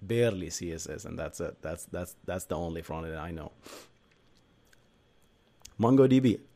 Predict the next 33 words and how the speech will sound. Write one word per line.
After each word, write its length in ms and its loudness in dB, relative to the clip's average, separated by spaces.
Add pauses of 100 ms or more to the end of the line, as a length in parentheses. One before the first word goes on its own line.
Mongo 140 -2
is 160 0
a 60 -2
great 180 0
database. 440 0 (2000)
At 180 0
D 140 2
B 180 4
Noria, 520 4
I 280 0
heard 240 2
about 360 0
this 360 -6
database 420 -6
called 240 -8
Noria. 720 -6 (180)
It's 140 -10
very 260 -4
interesting. 640 -8 (100)
Um, 380 -4 (640)
I 60 -4
forgot 320 0
the 80 0
premise 580 -4
of 200 -8
that 260 -8
database, 560 -8
though. 240 -12 (1200)
It 40 -2
was 160 4
very 200 6
interesting, 440 0
though. 200 -6